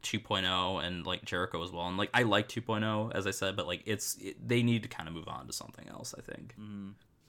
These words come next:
Speaker 2: Uh, and then the other, the other segment we had was the, uh, Britt Baker interview. Um,
Speaker 1: Oh, yes.
Speaker 2: Which, cool, she cut a promo, but what did it, what did it accomplish?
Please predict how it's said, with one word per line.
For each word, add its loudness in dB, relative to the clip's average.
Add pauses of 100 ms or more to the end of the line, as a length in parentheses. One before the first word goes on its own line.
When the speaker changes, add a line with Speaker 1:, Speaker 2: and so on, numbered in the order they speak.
(640)
Speaker 2:
Uh, 12
and 12
then 12
the 12
other, 12
the 12
other 12
segment 10
we 6
had 12
was 10
the, 12
uh, 12 (400)
Britt 12
Baker 10
interview. 8 (420)
Um, -12 (320)
Speaker 1:
Oh, 4
yes. -2 (1080)
Speaker 2:
Which, 12 (480)
cool, 12
she 2
cut 12
a 12
promo, 12 (640)
but 12 (400)
what 12
did 6
it, 8
what 8
did 12
it 10
accomplish? 8